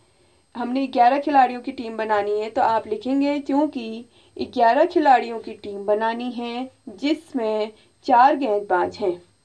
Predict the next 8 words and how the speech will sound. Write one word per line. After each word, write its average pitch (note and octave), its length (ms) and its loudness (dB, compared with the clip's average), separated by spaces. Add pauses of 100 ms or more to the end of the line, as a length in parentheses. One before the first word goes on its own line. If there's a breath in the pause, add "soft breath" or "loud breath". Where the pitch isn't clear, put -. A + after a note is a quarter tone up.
(520 soft breath)
चूंकि A3 640 -2
ग्यारह A3 420 2
खिलाड़ियों A#3 480 0
की A3+ 100 -12
टीम G3+ 260 -8
बनानी G3 440 -4
है D4+ 200 2
जिसमें G3+ 560 -2